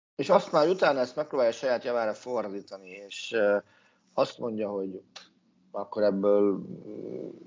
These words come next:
ilyen jellegű segítséget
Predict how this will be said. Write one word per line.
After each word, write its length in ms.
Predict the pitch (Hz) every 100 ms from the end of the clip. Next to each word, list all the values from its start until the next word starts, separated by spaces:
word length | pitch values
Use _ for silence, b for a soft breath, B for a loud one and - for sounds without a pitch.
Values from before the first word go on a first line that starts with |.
| - -
ilyen 300 | 127 123 110
jellegű 800 | 107 107 101 98 92 95 95
segítséget 1040 | - - 120 101 - 104 90 90 76 - -